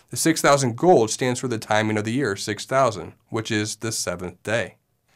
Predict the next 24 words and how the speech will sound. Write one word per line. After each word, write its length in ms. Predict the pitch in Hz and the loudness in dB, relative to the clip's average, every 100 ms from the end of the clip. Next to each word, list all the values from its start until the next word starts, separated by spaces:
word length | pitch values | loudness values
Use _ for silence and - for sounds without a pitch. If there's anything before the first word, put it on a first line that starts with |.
| - 123 | -12 4
Being 320 | 151 175 143 | 8 8 8
dipped 240 | 160 - | 4 2
in 60 | 143 | 2
the 80 | 117 | 4
river 300 | 170 131 110 | 4 4 2
seven 380 | - 131 123 | 2 2 2
times 600 | 117 - 220 117 95 - _ - | 0 2 2 2 -2 -10 _ -4
metaphorically 800 | 120 135 160 151 185 185 - 117 | 2 4 4 6 8 8 6 2
represents 680 | 117 113 117 139 120 104 - _ _ - | 2 2 2 4 2 0 -10 _ _ -12
when 400 | 120 156 156 123 | 0 4 4 4
we 140 | 120 | 2
will 100 | 117 | 2
be 120 | 117 | 0
made 260 | 113 113 113 | 0 0 -2
clean 500 | - 208 135 101 110 - | 0 2 2 0 -8 -4
on 140 | 110 117 | -2 -2
this 180 | 127 | -2
seventh 480 | - 110 104 104 110 | -2 0 0 -4 -4
day, 380 | 120 123 95 - _ _ _ _ _ - | -4 -4 -4 -10 _ _ _ _ _ -6
through 200 | 117 120 | -2 0
the 120 | 117 | -2
resurrection. 800 | 95 90 92 95 98 - 80 - _ _ _ _ _ _ - - - - | -2 -4 -6 -4 -4 -6 -12 -14 _ _ _ _ _ _ -20 -20 -20 -6
Despite 540 | 143 131 - 190 175 | -2 0 4 6 4
leaving 640 | 120 127 165 185 214 202 | 0 2 2 4 4 2